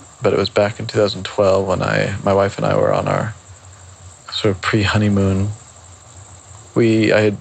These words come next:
just quit my job, <sighs> I think a few weeks before,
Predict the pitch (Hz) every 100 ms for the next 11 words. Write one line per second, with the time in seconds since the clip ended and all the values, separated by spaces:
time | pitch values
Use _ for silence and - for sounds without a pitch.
0 | - - 131 - - - 107 101 107 101
1 | 101 101 101 - - _ - - - -
2 | - - - - - - - - - -
3 | - - 208 110 107 101 87 - - -
4 | 92 - - - - 104 107 - - -
5 | - 107 104 98 104